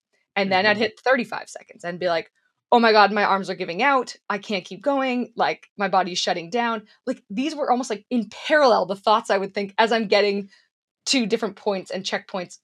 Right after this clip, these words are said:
Speaker 1: around the four hundred meter hurdle track. And so it allowed me in a, in a safe way to practice disciplining my mindset, my body, to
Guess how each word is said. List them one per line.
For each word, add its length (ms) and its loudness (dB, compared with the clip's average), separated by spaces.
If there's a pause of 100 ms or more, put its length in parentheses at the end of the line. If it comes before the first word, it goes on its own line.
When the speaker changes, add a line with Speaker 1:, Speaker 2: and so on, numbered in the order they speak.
(120)
Speaker 1:
around 300 0
the 60 -10
four 200 -8
hundred 160 -12
meter 180 -12
hurdle 240 -4
track. 380 -10 (540)
And 200 0
so 420 0 (180)
it 160 0
allowed 460 0
me 200 -6
in 120 -8
a, 120 -14 (180)
in 120 -4
a 40 -6
safe 420 -4
way 420 0
to 100 -2
practice 1000 -8 (640)
disciplining 760 -4
my 180 -10
mindset, 680 -2
my 160 -8 (120)
body, 480 0 (520)
to 440 -2